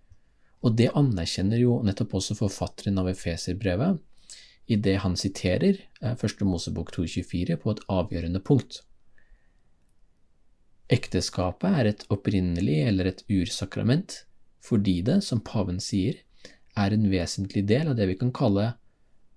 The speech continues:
eh, for skapelsens sakrament. Innstiftelsen av ekteskapet som vi leser om i første Mosebok,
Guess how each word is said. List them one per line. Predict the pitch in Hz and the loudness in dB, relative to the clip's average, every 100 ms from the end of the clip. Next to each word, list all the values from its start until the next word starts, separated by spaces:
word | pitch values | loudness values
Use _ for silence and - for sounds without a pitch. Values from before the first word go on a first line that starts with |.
| - | -4
eh, | 127 | -4
for | - 156 | 0 -2
skapelsens | - - - - - 78 - 87 85 - - | -2 -2 -2 -2 -2 -4 -2 -4 -4 -10 -12
sakrament. | - 92 - 82 82 - - - _ _ _ - _ _ _ - _ _ _ _ _ _ - _ _ _ _ _ _ _ _ - - - - | -8 -6 -4 -4 -6 -10 -20 -20 _ _ _ -20 _ _ _ -20 _ _ _ _ _ _ -20 _ _ _ _ _ _ _ _ -16 -12 -8 4
Innstiftelsen | 107 101 107 101 - 101 - 107 | 4 6 2 2 0 0 2 4
av | 107 | 4
ekteskapet | 104 - - 87 - 127 | 2 -6 -6 -6 -2 -2
som | 101 | 0
vi | 92 | 0
leser | 92 85 - 92 | 0 -2 -2 -4
om | 101 - - | -4 -10 -4
i | 95 | -2
første | 98 - | -2 -4
Mosebok, | 82 82 90 156 202 | -6 -4 0 2 2